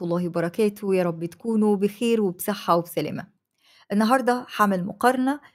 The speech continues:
ما بين عمالقة إنتاج الفيديو بالذكاء الاصطناعي، هايلو إي آي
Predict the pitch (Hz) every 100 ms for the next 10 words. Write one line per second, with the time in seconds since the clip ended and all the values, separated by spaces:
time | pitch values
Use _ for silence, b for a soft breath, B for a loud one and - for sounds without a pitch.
0 | b 190 185 170 240 233 233 - - 175
1 | 190 185 180 226 233 208 - _ _ -
2 | 190 - 202 190 - - 185 175 202 185
3 | 196 202 - 175 165 170 143 156 - -
4 | 165 143 151 - _ _ - 220 208 175
5 | 156 - 220 247 247